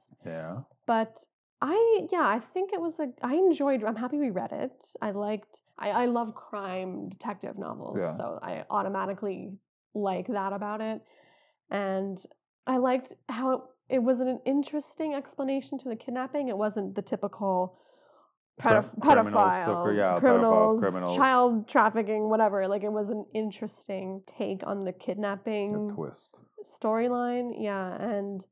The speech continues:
Speaker 2: again, it makes you think, it raises some really good questions about these types of scenarios. So I think, yeah,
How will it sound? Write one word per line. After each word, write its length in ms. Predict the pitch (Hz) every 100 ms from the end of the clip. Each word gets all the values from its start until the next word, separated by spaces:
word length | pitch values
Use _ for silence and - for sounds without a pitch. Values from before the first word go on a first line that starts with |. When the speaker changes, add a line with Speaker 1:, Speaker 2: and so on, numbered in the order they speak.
| -
Speaker 2:
again, 260 | 220 226 202
it 80 |
makes 300 | 208 214 -
you 100 | 226 214
think, 160 | 233 233
it 60 | 202
raises 300 | 180 190 214
some 120 | 202
really 200 | 196 190
good 160 | 185 180
questions 760 | - 190 - - 220 220 226 - _ -
about 460 | 220 208 202 202 208 _ _
these 200 | 233 226
types 280 | - - -
of 80 | 196
scenarios. 760 | - 196 190 190 202 220 247 254 _
So 340 | 208 196 196 190 _ _ -
I 120 | 240
think, 320 | - 277 247 - 214
yeah, 360 | 226 202 190